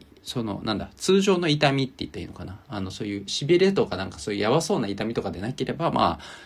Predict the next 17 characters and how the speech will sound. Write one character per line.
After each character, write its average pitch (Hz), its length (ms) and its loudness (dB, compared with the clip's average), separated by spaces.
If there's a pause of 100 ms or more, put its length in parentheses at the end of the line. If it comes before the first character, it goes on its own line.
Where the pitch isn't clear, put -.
そ - 120 -12
の 95 80 -4
抜 - 200 -2
去 85 120 -6
の 78 80 -6
時 - 180 -10
は 87 60 -6
そ - 140 -8
れ 90 60 -4
ぐ 92 80 -4
ら 87 120 -2
い 87 360 -4 (320)
は 95 200 -6 (760)
あ 107 120 -4
る、 90 100 -6 (300)
あ 107 100 -4
る 80 260 -4